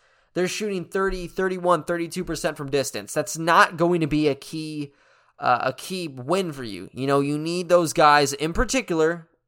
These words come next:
at the forward positions shooting at least thirty-five percent from distance. So that's why guys like Kenrich, Kenrich Williams, Lou Dort have been so valuable to this team,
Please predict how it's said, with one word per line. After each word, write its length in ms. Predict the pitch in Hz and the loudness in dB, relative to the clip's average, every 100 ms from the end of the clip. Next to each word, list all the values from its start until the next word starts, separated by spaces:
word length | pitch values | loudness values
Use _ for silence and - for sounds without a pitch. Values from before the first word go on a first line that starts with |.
| _ _ | _ _
at 180 | 123 135 | -2 0
the 80 | 160 | -2
forward 460 | - 175 160 143 | -2 0 0 2
positions 640 | 147 127 131 - 135 127 127 - | 2 2 -2 -2 -4 -4 -10 -16
shooting 640 | - - - 196 190 185 175 _ - | -12 -8 -2 -2 -2 -4 -6 _ -2
at 220 | 170 - | 0 0
least 500 | 170 233 262 220 - | -2 0 0 0 0
thirty-five 500 | 180 156 147 143 135 | -2 0 4 4 4
percent 360 | 135 - 127 | 0 -4 -6
from 120 | 127 120 | -6 -8
distance. 600 | 113 - 98 - - - | -6 -6 -10 -12 -12 -10
So 120 | - | 0
that's 220 | 185 214 196 | 2 2 4
why 180 | 214 | 2
guys 300 | 190 175 185 | 4 2 2
like 100 | 170 | 0
Kenrich, 400 | - 160 160 165 - 160 - | -4 -4 -4 -8 -6 -6 -6
Kenrich 320 | - 170 185 170 | -4 -4 -4 -2
Williams, 480 | 170 165 165 180 - - - | 0 0 -4 -8 -12 -18 -14
Lou 220 | 131 180 | -2 0
Dort 300 | 170 170 180 | 2 2 0
have 240 | - 165 143 | 4 2 4
been 200 | 175 185 | 2 2
so 260 | - 175 | 0 0
valuable 480 | 165 139 151 175 175 | 4 6 6 4 -2
to 120 | 160 | -4
this 160 | 160 135 | -4 -6
team, 300 | - 196 277 | -6 -8 -8